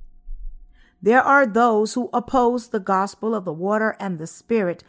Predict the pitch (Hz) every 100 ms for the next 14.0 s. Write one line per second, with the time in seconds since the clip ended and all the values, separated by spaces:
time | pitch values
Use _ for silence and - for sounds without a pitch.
0 | _ _ - 185 185 226 254 240 180 156
1 | 135 127 - _ _ _ 170 175 - 233
2 | 254 - 254 254 - 262 285 285 214 175
3 | 185 180 196 220 208 226 214 196 175 160
4 | 180 - _ _ - 185 165 190 208 208
5 | 214 220 233 269 262 - - 151 131 92
6 | _ _ _ _ _ _ _ _ _ _
7 | 254 302 311 262 262 220 208 - - 294
8 | 311 285 262 - 214 208 190 135 120 113
9 | - _ _ _ _ _ - 247 285 302
10 | - - 277 277 233 196 185 180 156 139
11 | 139 - _ _ _ - 208 175 240 208
12 | 208 - 226 254 277 247 247 240 233 214
13 | 185 185 - 190 170 185 185 113 _